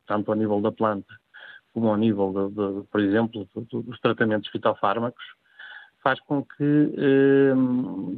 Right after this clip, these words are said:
permita que esta gente que sempre, eh, produziu hortícolas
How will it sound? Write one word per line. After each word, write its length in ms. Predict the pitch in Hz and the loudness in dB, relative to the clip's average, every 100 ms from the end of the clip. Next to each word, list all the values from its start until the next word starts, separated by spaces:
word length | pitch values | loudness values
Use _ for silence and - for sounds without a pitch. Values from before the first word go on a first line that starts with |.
| - | -2
permita 480 | 135 135 139 131 135 | 2 4 4 2 -4
que 160 | - | 2
esta 180 | 139 - | 0 0
gente 360 | 127 127 135 117 | -4 2 2 2
que 340 | - - - | -6 -4 2
sempre, 300 | 160 135 - | 2 2 -4
eh, 580 | 101 - - 113 113 104 - | -10 -10 -2 0 2 0 0
produziu 460 | 120 113 107 123 | -2 0 0 2
hortícolas 600 | 117 110 - 117 - 127 | 4 2 0 -2 -2 -6